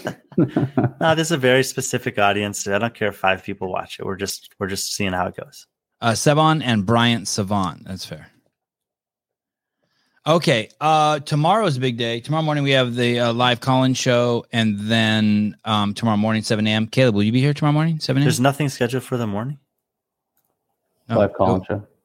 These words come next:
Speaker 2: Uh, s-, do, we have the quarterfi-, uh, we, we have the quarterfinal show at, um, six P M, right?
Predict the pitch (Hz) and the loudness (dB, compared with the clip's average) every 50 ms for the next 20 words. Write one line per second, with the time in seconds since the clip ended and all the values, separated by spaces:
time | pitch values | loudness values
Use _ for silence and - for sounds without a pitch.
0 | _ _ _ _ _ _ _ - 131 131 123 - - 98 98 120 113 139 - 127 | _ _ _ _ _ _ _ -2 0 0 0 -2 -6 -6 -6 -2 -2 -2 0 4
1 | 139 156 156 139 131 127 135 135 131 127 120 123 - 147 151 156 143 - 139 - | 4 4 4 4 2 2 2 4 4 4 2 2 2 2 2 2 2 0 -2 -2
2 | - _ - 110 107 - 120 120 120 120 107 - - - - 131 139 135 123 - | -4 _ -16 -14 -12 -4 0 0 0 0 0 -4 -12 -10 -2 0 0 0 0 2
3 | - 143 151 143 - 139 120 113 107 - - 117 110 107 107 107 - - - 107 | 2 2 2 2 2 0 0 0 -2 -2 0 2 2 4 2 0 -2 -4 -2 -2
4 | 104 107 104 107 104 104 101 101 98 98 98 98 95 95 95 _ _ _ _ _ | 0 0 0 0 0 -2 -2 -2 -2 -2 -2 -2 -4 -6 -8 _ _ _ _ _
5 | _ _ _ _ _ _ _ _ - - 117 110 - - 127 120 98 85 80 87 | _ _ _ _ _ _ _ _ -6 -6 -6 -6 -4 0 0 0 0 0 -2 -4
6 | 95 117 117 | -4 -4 -6